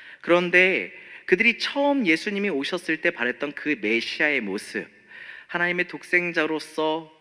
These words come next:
죄로 말미암아 영원히 죽을 수밖에 없는 우리를 구원하는 메시아인 예수님을 그저 한낱 정치적, 군사적 지도자로서 자신들을 이 군사적 억압으로부터 해방할 하나의,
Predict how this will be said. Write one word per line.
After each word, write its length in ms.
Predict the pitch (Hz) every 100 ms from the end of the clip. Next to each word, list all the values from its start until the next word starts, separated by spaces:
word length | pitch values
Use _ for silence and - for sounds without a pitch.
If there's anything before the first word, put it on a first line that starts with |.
| _ _
죄로 280 | - 113 135
말미암아 400 | 180 175 175 180
영원히 320 | 127 147 175
죽을 280 | - - 165
수밖에 400 | 175 185 175 -
없는 320 | 165 147 156 135
우리를 440 | 131 165 175 175
구원하는 680 | - 131 160 170 165 175 151
메시아인 1160 | 110 113 123 - 185 165 147 - - - 180 175
예수님을 680 | 117 - 175 123 196 117 - - - - -
그저 260 | 160 175 180
한낱 600 | - 233 226 226 220 -
정치적, 760 | 139 147 - - 170 170 -
군사적 680 | - 139 143 147 135 135 -
지도자로서 800 | - 117 151 131 107 - 190 240 - - -
자신들을 720 | - 127 160 147 151 156 147 -
이 120 | 165
군사적 580 | - 143 143 151 156 -
억압으로부터 880 | 107 120 165 170 160 123 - 151 214 - - -
해방할 340 | 196 180 165 156
하나의, 520 | 190 180 160 208